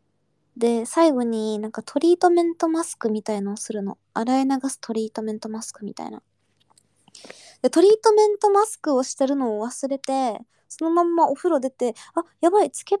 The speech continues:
ぱなしだ」と思って、もう一回入って、「あれ、でもこれ流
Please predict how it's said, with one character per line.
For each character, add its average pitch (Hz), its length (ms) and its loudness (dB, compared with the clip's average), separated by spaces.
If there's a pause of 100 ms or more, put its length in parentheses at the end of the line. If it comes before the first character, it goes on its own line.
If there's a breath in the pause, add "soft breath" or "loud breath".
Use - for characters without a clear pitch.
ぱ 392 120 2
な 392 100 4
し - 140 -10
だ」 381 200 6
と - 180 -6
思 254 240 -4
っ - 40 -12
て、 226 480 -6 (300)
も 277 100 0
う - 20 -2
一 - 120 -14
回 320 160 4
入 330 120 0
っ - 40 -8
て、 240 340 0
「あ 320 80 4
れ、 466 100 0
で - 80 2
も 277 100 0
こ 269 100 -2
れ 254 60 0
流 262 80 0